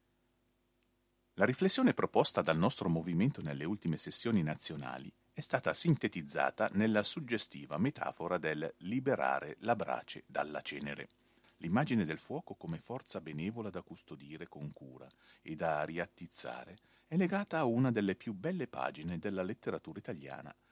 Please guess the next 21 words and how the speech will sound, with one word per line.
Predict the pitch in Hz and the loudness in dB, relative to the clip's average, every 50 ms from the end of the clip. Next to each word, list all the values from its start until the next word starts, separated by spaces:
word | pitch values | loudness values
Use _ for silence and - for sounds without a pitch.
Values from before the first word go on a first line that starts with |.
| _ _ _ _ | _ _ _ _
quella | - - 131 117 107 104 | 0 2 2 4 4 4
in | 90 85 80 | 2 2 0
cui | - - 73 71 85 98 - | -2 -6 -8 -8 -8 -10 -12
Italo | _ 87 82 - 76 76 - | _ -14 -12 -12 -10 -12 -10
Calvino, | - - 82 78 71 69 71 73 76 82 - - _ _ _ _ _ _ | -8 -6 -6 -6 -8 -10 -10 -8 -6 -6 -6 -8 _ _ _ _ _ _
nel | - 76 76 73 | -6 -4 -2 -2
libro | 71 73 76 71 71 71 71 69 - | -2 -4 -4 -4 -4 -4 -6 -6 -6
Le | - - - - | -8 -10 -10 -6
città | - - 73 - _ - 80 80 76 | -6 -8 -8 -8 _ -2 0 0 0
invisibili, | 78 73 71 67 67 67 - - 67 67 65 73 - - - - _ _ _ _ - _ _ _ | -2 -4 -6 -6 -6 -4 -4 -4 -4 -6 -10 -12 -14 -14 -16 -16 _ _ _ _ -20 _ _ _
fa | - - 107 95 87 85 | -8 -2 0 2 2 2
dialogare | 85 92 98 98 101 101 98 123 127 127 113 107 95 90 - | 2 2 4 4 4 4 2 0 -2 -2 0 -2 -2 -2 -4
Kublai | - 104 95 90 90 85 80 - | -6 -6 -4 -2 -2 -4 -4 -4
Khan, | - - 76 76 78 87 98 107 - _ _ | -6 -8 -8 -4 -4 -4 -4 -4 -8 _ _
imperatore | - 85 78 - 80 76 69 65 - 85 78 73 71 | -8 -8 -8 -6 -6 -6 -6 -4 -6 -6 -6 -4 -4
del | 69 69 - | -6 -8 -6
Katai, | - - - - - 64 67 78 - - - _ _ _ | -6 -6 -2 0 0 0 0 -2 -8 -12 -16 _ _ _
con | - - 180 165 | -2 2 4 4
Marco | 117 104 98 - - - | 4 2 -2 -4 -8 -8
Polo. | - - 62 60 60 62 64 - _ _ _ _ _ _ _ _ _ _ _ _ _ _ _ _ _ _ | -8 -8 -12 -12 -14 -14 -18 -20 _ _ _ _ _ _ _ _ _ _ _ _ _ _ _ _ _ _
Kublai | - - 95 85 87 90 101 117 | -6 -4 -2 2 2 2 2 2